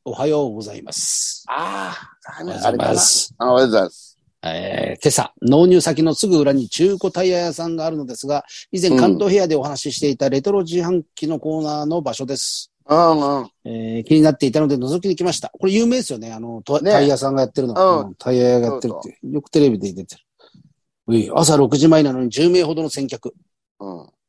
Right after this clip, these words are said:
Speaker 1: 百台ぐらい並ぶ様々なレトロ自販機。
Speaker 2: はいはいは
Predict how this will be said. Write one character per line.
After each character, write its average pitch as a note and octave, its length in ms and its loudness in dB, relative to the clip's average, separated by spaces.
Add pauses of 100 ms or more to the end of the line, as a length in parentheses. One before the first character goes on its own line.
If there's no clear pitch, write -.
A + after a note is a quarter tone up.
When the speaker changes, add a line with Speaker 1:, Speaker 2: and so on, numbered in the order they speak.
(260)
Speaker 1:
百 C#3 260 -2
台 F#3 160 2
ぐ F3+ 80 4
ら D#3+ 60 4
い C3+ 40 0
並 B2+ 220 -2
ぶ C3 180 -6
様 D3 220 -6
々 E3 180 -4
な B2 120 -8
レ A#2 120 -8
ト - 80 -10
ロ C3 80 -6
自 A#2 160 -10
販 A#2 100 -10
機。 - 360 -10 (340)
Speaker 2:
は - 180 -14
い E2 60 -16
は - 60 -20
い - 20 -18
は - 80 -14